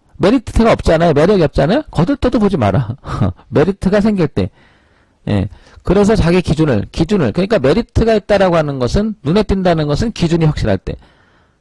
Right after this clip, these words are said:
그 기준이라고 하는 것은 시장이 제시해놓은 기준이 합당한지 여부를 판단하는 거. 그리고 주체가 그 기준에 맞게 지금 어떻게 우상향으로 이끌어가는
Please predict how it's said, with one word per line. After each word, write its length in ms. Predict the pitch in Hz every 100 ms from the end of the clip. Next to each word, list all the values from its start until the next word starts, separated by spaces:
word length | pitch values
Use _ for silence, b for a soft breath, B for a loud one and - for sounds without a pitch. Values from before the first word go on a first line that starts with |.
| _
그 120 | - 214
기준이라고 560 | - 180 214 196 190
하는 180 | 170 156
것은 320 | 147 226 254 -
시장이 520 | - 226 233 214 208
제시해놓은 560 | 180 156 147 160 147 170
기준이 480 | - 120 135 196 269 b b
합당한지 580 | - - 202 160 135 139
여부를 300 | 110 165 226
판단하는 540 | - 202 185 123 95
거. 120 | 87 - b b b b b
그리고 240 | - 233 240
주체가 560 | 190 - 185 214 277 - b b b
그 140 | 190
기준에 360 | - 151 175 175
맞게 340 | 127 - 196
지금 400 | 190 139 196 247 - - _ _
어떻게 360 | - 120 165 220
우상향으로 640 | 156 185 208 202 185 180
이끌어가는 520 | 131 - 131 113 95